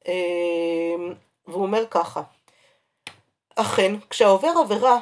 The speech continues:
אינו עושה מעשה, אלא סובל אחרים עושים בו מעשה, הרי הוא כקרקע עולם, אף שקיבל התראה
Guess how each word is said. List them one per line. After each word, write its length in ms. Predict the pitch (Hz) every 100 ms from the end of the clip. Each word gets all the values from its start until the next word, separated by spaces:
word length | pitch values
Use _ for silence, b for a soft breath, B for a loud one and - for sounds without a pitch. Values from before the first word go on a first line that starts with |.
| -
אינו 240 | 208 220 311
עושה 300 | 294 - 226
מעשה, 380 | 214 180 - 220
אלא 140 | 180
סובל 360 | - 165 214 -
אחרים 460 | 208 185 175 262 254
עושים 400 | 180 - 220 214
בו 80 | 202
מעשה, 540 | 190 180 - - 220 240 _ _ -
הרי 260 | 185 226
הוא 160 | 302 294
כקרקע 540 | - - 220 226 -
עולם, 400 | 185 165 165 165 151 _ -
אף 220 | 277 -
שקיבל 580 | - 233 202 165 254 294
התראה 540 | 285 220 190 196 262